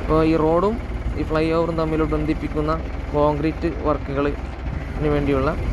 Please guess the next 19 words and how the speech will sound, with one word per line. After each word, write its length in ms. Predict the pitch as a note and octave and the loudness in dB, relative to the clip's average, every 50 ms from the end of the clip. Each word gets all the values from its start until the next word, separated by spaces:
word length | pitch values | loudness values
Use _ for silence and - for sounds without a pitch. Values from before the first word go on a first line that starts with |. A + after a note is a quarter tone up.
| - - - - - | -2 -4 -4 -4 -4
സ്റ്റീൽ 340 | - - - D3 D3 D#3 E3+ F3 E3+ | -4 -2 0 2 2 2 4 4 4
വൈൻഡിങ് 360 | E3+ E3+ E3 D#3+ D#3+ D#3+ D3+ C#3+ | 2 2 2 0 0 0 0 0
ആണ് 120 | C#3+ D3 E3 - | 0 0 -2 -2
ഇപ്പോൾ 140 | - B2 C#3+ C#3+ | -4 -2 -2 0
നടന്നുകൊണ്ടിരിക്കുന്നത്. 600 | C#3+ C#3 C#3 C#3+ C#3+ D3 C#3+ D3 D3 C#3 C3 B2+ B2+ | 0 0 0 -2 -2 -2 -2 -2 -2 -2 -2 -2 -2
നിങ്ങൾക്ക് 180 | C3 B2+ C3+ C3 | 0 0 0 0
കാണാം, 200 | B2+ C#3 - - - - - - - - - - - - - - - - D3 D#3+ | 2 0 0 -2 -4 -4 -4 -4 -4 -4 -4 -4 -4 -6 -6 -4 -4 0 2 2
ഈ 20 | F3 F#3+ A3+ A#3 - - - - - - - - - - - - - - - - - - - - - - - - | 2 2 0 -2 -4 -6 -6 -4 -4 -4 -4 -4 -4 -4 -4 -2 -2 -2 -2 -2 -2 -2 -2 -2 -2 -2 0 2
ഫ്ലൈ 180 | D#3 D3+ D#3 D#3+ - B2 F3 | 2 2 2 2 2 2 2
ഓവറും 300 | G3 F3+ F3 F3+ G3+ B3 - - - - - - - - - - - - - - D#3 | 2 2 2 0 0 -2 -4 -6 -6 -6 -6 -6 -6 -6 -6 -6 -6 -4 -2 -2 0
ഈ 20 | E3+ E3+ | 2 2
ഭാഗവും 340 | E3+ E3 D3+ C#3+ C#3+ B2+ A#2 A2+ - - - - C#3 | 4 4 4 2 0 -4 -4 -6 -6 -6 -6 -4 -2
റോഡിൻ്റെ 420 | C#3+ D3 D#3 E3 F3 E3+ E3+ F3 F3 E3 D#3+ | 0 2 2 2 0 0 0 0 2 2 2
ഭാഗവും 380 | D3+ D3 C#3 C#3 D3 D3+ D3+ - - | 2 2 2 0 -2 -2 -2 -2 -2
തമ്മിൽ 220 | D3 C#3+ C#3+ C#3+ C#3 C#3 | -2 0 0 0 0 0
ബന്ധിപ്പിക്കുന്ന 520 | D3 D3 D3 D#3 D#3 D#3+ D3+ - D3+ D3+ C#3+ D#3 - - - - - - - D3 | 0 0 0 -2 -2 -2 -2 -2 -2 0 0 0 0 0 0 0 0 2 2 4
കോൺക്രീറ്റ് 480 | D3 D3 D3+ D3+ D3+ D3+ E3 - F3 D#3 D3+ | 4 4 4 2 2 0 0 0 2 2 2
വർക്ക് 260 | D3 - - - E3 D#3+ D3+ - - D3 | 0 0 0 -2 -2 -2 -2 -2 -2 0
നടക്കാനുണ്ട്. 540 | D3 C#3+ C#3 - - E3 D#3 C#3+ C3 B2+ | 0 0 0 -2 -2 -2 -2 0 0 0